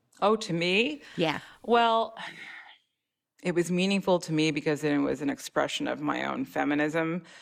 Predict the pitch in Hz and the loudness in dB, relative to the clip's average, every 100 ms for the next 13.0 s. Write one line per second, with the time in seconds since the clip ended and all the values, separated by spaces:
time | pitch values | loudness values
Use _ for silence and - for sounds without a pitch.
0 | - _ 160 156 151 147 143 151 143 - | -20 _ -2 2 2 0 0 0 -2 -2
1 | 143 151 170 156 147 147 143 143 143 147 | -2 0 0 0 2 0 0 0 0 -2
2 | 147 147 - - - - _ - 151 147 | -2 -2 -4 -14 -16 -20 _ -2 0 2
3 | 147 147 151 143 - 143 143 - 151 156 | 2 2 0 -2 0 0 0 0 2 2
4 | 160 - - - _ _ 165 151 147 - | 0 -6 -20 -20 _ _ 2 2 0 -10
5 | - 151 151 156 156 - 180 180 196 185 | -6 0 2 2 0 0 -2 2 2 2
6 | 185 190 185 196 196 - 196 202 208 214 | 0 -4 0 2 2 0 -2 0 -2 -4
7 | - - _ _ _ _ - - 156 151 | -14 -18 _ _ _ _ -12 -2 -2 0
8 | 160 151 147 - 151 147 151 143 - 147 | 2 2 0 -2 0 -2 -4 -4 -2 -4
9 | - 147 147 143 143 - - _ - 160 | 0 2 2 2 -2 -8 -16 _ -8 -2
10 | 156 151 - 156 160 180 175 175 180 180 | -2 -2 -4 -4 0 2 2 2 0 -2
11 | 156 151 151 151 147 147 143 143 156 147 | -2 -2 0 0 0 -2 -4 -6 -6 -2
12 | 143 139 139 143 139 143 147 151 170 | 0 0 2 0 0 0 0 2 0